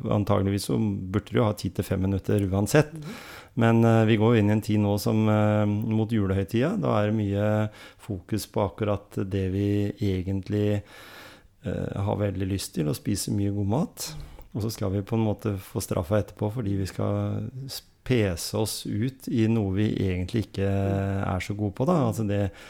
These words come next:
Speaker 1: å bli veldig slitne. Så, så det å ta en sånn enkel powerwalk eller en, eller en, eh, eller en fem, fem minutters bør jo alle kunne få tid til. Gjerne få med deg en nabo eller hele, hele ho-, hurven.
Speaker 2: Mhm.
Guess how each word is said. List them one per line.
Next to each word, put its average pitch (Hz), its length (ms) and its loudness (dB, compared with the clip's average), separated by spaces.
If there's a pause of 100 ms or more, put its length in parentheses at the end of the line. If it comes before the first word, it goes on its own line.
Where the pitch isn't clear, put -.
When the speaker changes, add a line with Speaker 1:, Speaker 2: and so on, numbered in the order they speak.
(200)
Speaker 1:
å 107 140 2
bli 95 200 0
veldig 95 260 0
slitne. 107 480 -2
Så, 120 260 4 (320)
så 120 160 -2
det 104 140 4
å 110 100 2
ta 98 220 2
en 107 100 2
sånn 104 240 2
enkel 104 460 -2 (320)
powerwalk 101 580 -2
eller 98 360 0
en, 101 240 0
eller 95 360 -2
en, 98 260 0
eh, 98 440 -2
eller 95 240 -4
en 95 100 -2
fem, 95 240 -4 (240)
fem 101 220 -2
minutters 113 560 -2
bør 123 160 4
jo 107 100 4
alle 95 240 2
kunne 98 320 -2
få 98 300 -4
tid 101 240 -4
til. 180 160 -2 (1040)
Gjerne 110 260 4
få 113 180 4
med 92 120 2
deg 98 80 4
en 101 220 2 (160)
nabo 107 400 0
eller 104 280 0 (460)
hele, 98 240 0
hele 98 360 -2 (260)
ho-, 117 200 -4
hurven. 117 360 0 (120)
Speaker 2:
Mhm. 160 100 -12